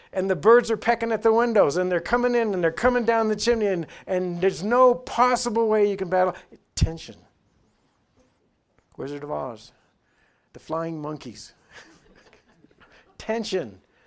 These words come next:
They've got Judy Garland. What's gonna happen to Judy? Dirty Harry, make my day.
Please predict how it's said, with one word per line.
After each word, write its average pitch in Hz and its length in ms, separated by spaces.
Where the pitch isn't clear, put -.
They've 185 180
got 202 240
Judy 226 300
Garland. 196 600
What's 214 220
gonna 196 280
happen 202 440
to 214 80
Judy? 214 480
Dirty 254 240
Harry, 214 480
make 220 240
my 214 160
day. 214 460